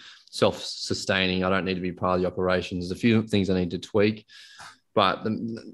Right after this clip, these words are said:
like, it goes without saying, the main things for me were, yeah, the money side of things. And if you're a sole operator, man, what can you do? You're gonna take seven days off. Like, you can diversify your business if you really want and offer some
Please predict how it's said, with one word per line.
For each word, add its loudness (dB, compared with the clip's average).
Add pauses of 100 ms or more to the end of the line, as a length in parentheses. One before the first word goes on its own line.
(140)
like, -4
it -6
goes 6
without 4
saying, 0
the -2
main 0
things -4
for -6
me 2
were, -4
yeah, -4
the -4
money -2
side -6
of -4
things. -2
And -2 (540)
if 0
you're 8
a 8
sole 4
operator, 2
man, -2
what -2
can 0
you 4
do? 6
You're 6
gonna 2
take -2
seven 2
days 2
off. 4
Like, 0
you -4
can 2
diversify 2
your 0
business 0
if -4
you -2
really 6
want 4
and -2
offer -4
some -4